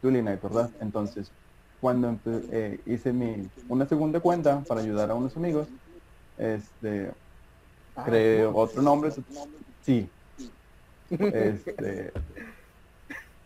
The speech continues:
Speaker 1: eh, creé otra cuenta nada más para en ese momento, pero realmente ese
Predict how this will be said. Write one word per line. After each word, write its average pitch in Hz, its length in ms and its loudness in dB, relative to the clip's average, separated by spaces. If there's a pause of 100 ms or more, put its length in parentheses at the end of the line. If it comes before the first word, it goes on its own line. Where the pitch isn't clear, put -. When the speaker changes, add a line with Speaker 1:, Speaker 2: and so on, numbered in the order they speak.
(1000)
Speaker 1:
eh, 107 800 0
creé 127 200 4
otra 131 240 2
cuenta 147 280 2
nada 127 200 6
más 113 220 2
para 131 300 6
en 107 180 -2
ese 113 160 -6
momento, 143 420 2
pero 117 180 2 (160)
realmente 131 500 2
ese 135 200 2